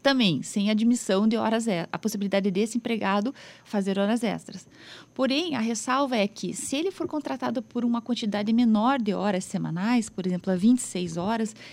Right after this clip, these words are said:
ele pode, desde que haja necessidade,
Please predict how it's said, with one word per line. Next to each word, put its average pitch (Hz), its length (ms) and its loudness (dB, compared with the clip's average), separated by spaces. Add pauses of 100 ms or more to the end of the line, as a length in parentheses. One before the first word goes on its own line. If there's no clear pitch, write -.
ele 247 200 0
pode, 262 640 4 (560)
desde 214 320 2
que - 140 -4
haja 202 260 2
necessidade, 185 1000 -2